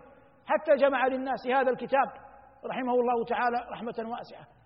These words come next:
ثم انظر فضل الله جل وعلا عليه، هو اليوم في قبره والناس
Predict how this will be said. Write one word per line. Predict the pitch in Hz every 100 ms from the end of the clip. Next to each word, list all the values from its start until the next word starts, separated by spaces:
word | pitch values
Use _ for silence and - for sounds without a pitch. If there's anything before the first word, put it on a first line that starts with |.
| _
ثم | 269 277
انظر | 320 277
فضل | 202 240 269
الله | 262 277 247 254
جل | 262
وعلا | 262 226 254
عليه، | 226 254 254 - - - -
هو | 277
اليوم | 277 277 269 254 -
في | 269
قبره | 262 294 - 480 - - - _ _ _ _ _ _ _ _ _ _ _ _ -
والناس | 254 269 262